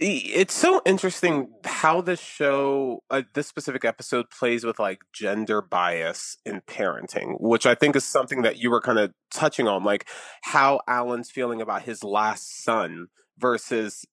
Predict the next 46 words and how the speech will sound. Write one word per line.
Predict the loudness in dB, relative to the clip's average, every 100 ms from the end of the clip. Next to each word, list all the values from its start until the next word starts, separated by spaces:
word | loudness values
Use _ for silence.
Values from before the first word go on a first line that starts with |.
| -4
you | 0
know, | 2 0 -2 -4
the | -2
fact | 0 0
that | -2 -4
Corey's | 0 0 0
a |
middle | -4 -2 0 0
child, | -2 -4 0 0 -2 -8 -8
and | -4 -4 -2
just | -4
this | -2 -2 2
idea | 4 4 2 4 4
of, | 4 0 -2
like, | -4 -2
well, | 0 2 0
you | 0
know, | -2
Morgan's | 0 2 2 2 0
around, | 0 0
but | -2 -6
she's | -6
just | 2 2 2
a | -6 -10
girl. | -4 0 2 0 -2 -6 -10 -16 -18 -4
It | -2
just | -2 -2
feels | 0 0 0
kinda | 0 2 4 4
dismissive | 0 -6 -2 -2 -2 -4 -4
and | -6 -4
kinda | 2 2 2
shitty | 0 0 0 -2 -4
to | -2
just | -2 -4 0
feel | 2 4
like, | 4 4
well, | 4 4 4
I |
mean, | 2 0
Morgan's | 0 0 2 2 2
a | -2
girl, | 0 0 0
so | 0 0
there's | 2 0 0
no | 0 4 4 4